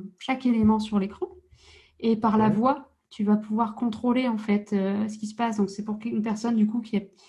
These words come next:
Speaker 1: qui a peut-être plus le, le, l'usage des mains. Et du coup, va pouvoir dire, euh, cliquer sur l'élément un. Et tu vois sur l'écran, ça vient de rajouter une surcouche.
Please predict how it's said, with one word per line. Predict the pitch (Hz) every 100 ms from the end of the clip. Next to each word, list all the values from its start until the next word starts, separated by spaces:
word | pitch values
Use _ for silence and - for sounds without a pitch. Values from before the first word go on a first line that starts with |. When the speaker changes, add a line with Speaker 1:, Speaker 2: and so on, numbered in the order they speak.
| - _
Speaker 1:
qui | _
a | 214
peut-être | 214 214
plus | 214 247
le, | 240 202 190
le, | 190 196
l'usage | 196 202 214 214
des | 208
mains. | 190 214 285 277 - - - _
Et | 226
du | 208 202
coup, | 208 277
va | 226
pouvoir | 214 202 202 208
dire, | 202 233 226
euh, | 196 190 190
cliquer | - 196 240 254
sur | 254 208
l'élément | 196 202 208 214
un. | 240 254 247 -
Et | 196 196 196 - _ _ _
tu | -
vois | 208 277
sur | 277 220
l'écran, | 214 214 247
ça | 233
vient | 196 202
de |
rajouter | 208 202 208 240
une | 214
surcouche. | 202 220 214 - 247 - -